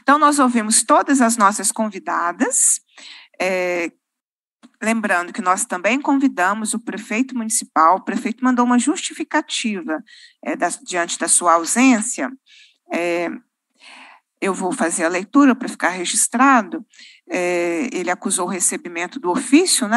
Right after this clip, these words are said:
através do qual ele foi convidado pra participar nesta quinta-feira da audiência pública,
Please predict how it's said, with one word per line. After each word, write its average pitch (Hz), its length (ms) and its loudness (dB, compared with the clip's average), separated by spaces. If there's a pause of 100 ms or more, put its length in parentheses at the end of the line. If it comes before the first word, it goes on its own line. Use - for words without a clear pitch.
(120)
através 175 520 -2
do 170 80 -8
qual 165 220 2
ele 170 100 -4
foi 170 140 -8
convidado 170 640 2
pra 180 120 -4
participar 175 500 -2
nesta 165 280 -6
quinta-feira 170 560 -6
da 165 100 -2
audiência 160 400 -2
pública, 330 600 0